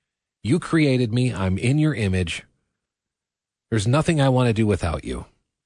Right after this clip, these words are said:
I pray this every morning. Please speak my words, think my thoughts, guide my actions, write my emails, make my decisions, have my conversations. I want people to have to squint when they see me because they see you."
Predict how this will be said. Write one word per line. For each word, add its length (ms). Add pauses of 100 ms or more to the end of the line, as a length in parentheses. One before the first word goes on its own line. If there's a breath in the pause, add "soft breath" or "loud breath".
(420)
I 100
pray 180
this 200
every 200
morning. 460
Please 240
speak 360
my 140
words, 600 (260)
think 320
my 160
thoughts, 540 (440)
guide 220
my 220
actions, 640 (280)
write 260
my 160
emails, 640 (500)
make 280
my 140
decisions, 720 (300)
have 220
my 140
conversations. 1000 (720)
I 120
want 240
people 360
to 140
have 200
to 100
squint 420
when 140
they 100
see 240
me 120
because 340
they 120
see 240
you." 460